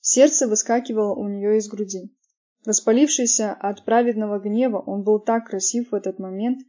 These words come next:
но Кейт чувствовала, что он в опасности. «Странно», – но ответил ей Габриэль. Он оторвал холодный взгляд от Роба,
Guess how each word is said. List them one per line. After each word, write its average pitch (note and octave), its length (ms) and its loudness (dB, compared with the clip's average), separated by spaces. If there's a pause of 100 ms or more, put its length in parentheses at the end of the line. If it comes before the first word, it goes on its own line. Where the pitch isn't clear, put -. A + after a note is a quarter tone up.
(240)
но G#3 200 -2
Кейт B3+ 340 -2
чувствовала, A#3 640 -2
что G3+ 220 -4
он G3+ 180 -4
в G3+ 40 -2
опасности. G3 760 -6 (640)
«Странно», – B3 720 0
но G3+ 160 -4
ответил A#3+ 460 0
ей A3+ 220 0
Габриэль. G#3 560 0 (360)
Он D#4 160 8
оторвал G#3+ 400 2
холодный G#3 460 0
взгляд F#3 360 -8
от F3+ 140 -8
Роба, A3+ 360 0